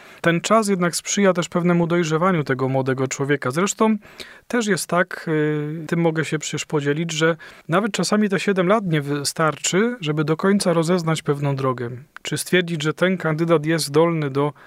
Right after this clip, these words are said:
podjęcia obowiązków wynikających ze święceń prezbiteratu. Czasami potrzebuje więcej czasu i ostatnio, y, to akurat nie w, z naszej diecezji przypadek, ale na przykład też był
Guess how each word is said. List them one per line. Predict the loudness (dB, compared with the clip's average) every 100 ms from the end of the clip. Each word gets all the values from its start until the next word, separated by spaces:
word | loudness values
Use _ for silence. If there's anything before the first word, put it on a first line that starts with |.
| -20 -20 -4
podjęcia | 0 2 2 2 2
obowiązków | 2 2 2 0 -2 0
wynikających | 0 0 2 2 2 -2 -2
ze | 0
święceń | 0 2 0 0 -2
prezbiteratu. | 0 -2 0 -4 0 0 0 -4 -20 -20 -20 -12
Czasami | -4 2 4
potrzebuje | 4 0 2 2 4
więcej | 4 2 2
czasu | 0 -2 -4 -6
i | -6 -6 -8 -10 -16 -20 _ _ _ _ -10
ostatnio, | -4 0 0 2 0 0 -4 -2 -2 -2 -4
y, | -6
to |
akurat | 0 2 2
nie | 2 0
w, | 0 -6
z | -2
naszej | 0 2 0
diecezji | 0 0 0 0
przypadek, | 0 0 0 0 -2 0
ale | 0 0
na | -2
przykład | -4 -4
też | 0 0
był | 2 2